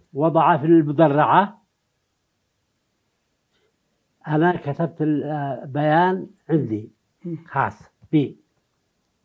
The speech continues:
Speaker 1: وانتظرنا طول الليل.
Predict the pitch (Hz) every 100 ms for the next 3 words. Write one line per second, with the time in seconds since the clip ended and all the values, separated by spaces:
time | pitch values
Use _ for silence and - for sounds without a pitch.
0 | _ _ _ _ _ _ _ _ _ _
1 | _ _ _ _ _ _ _ _ _ _
2 | _ _ - 120 131 131 131 127 123 120
3 | 117 110 107 120 127 - _ _ _ _
4 | _ _ _ _ _ _ 220 _ 165 202
5 | 180 180 175 143 - 151 151 131 120 120
6 | 123 131 135 131 123 117